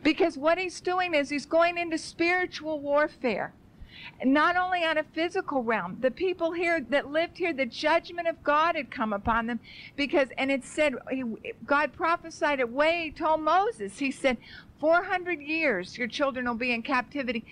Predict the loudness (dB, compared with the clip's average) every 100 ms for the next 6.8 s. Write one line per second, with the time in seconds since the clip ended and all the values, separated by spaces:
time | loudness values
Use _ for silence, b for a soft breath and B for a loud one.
0 | B B 2 2 4 2 2 -2 -4 0
1 | 0 0 0 0 0 -4 -6 -6 -6 -4
2 | -4 -2 -4 -2 -2 0 0 0 0 2
3 | 2 2 -2 -2 -4 0 0 0 -2 -4
4 | -4 B B -4 0 2 2 0 0 2
5 | 2 2 -2 0 0 0 0 -2 -2 0
6 | 0 -2 -6 -10 -6 -6 -4